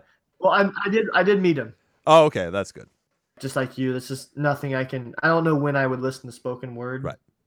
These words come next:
Speaker 1: But, um, yeah, I mean, if you, if you're into Hotel Books, I mean, that's, you have another album, I guess. I liked it when he had, um,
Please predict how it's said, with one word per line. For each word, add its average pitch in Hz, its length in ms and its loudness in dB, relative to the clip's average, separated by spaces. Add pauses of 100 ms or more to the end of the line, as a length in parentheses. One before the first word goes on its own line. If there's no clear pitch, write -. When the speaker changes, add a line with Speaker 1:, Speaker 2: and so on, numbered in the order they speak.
(260)
Speaker 1:
But, 127 220 -6
um, 113 280 -8 (360)
yeah, 156 240 2
I 143 40 4
mean, 160 140 2
if 160 240 -2
you, 151 100 -4 (200)
if - 100 -12
you're 160 140 2
into 170 140 2
Hotel 165 460 0
Books, 156 720 -6
I 127 100 -6
mean, 135 280 -6
that's, - 580 -10 (180)
you 131 180 -6
have 139 160 -2
another 139 600 0 (280)
album, 127 320 -8
I 123 80 -8
guess. 131 180 -4
I 165 140 2
liked 202 260 2
it 196 40 6
when 180 120 2
he 160 180 0
had, 160 180 2
um, 123 380 0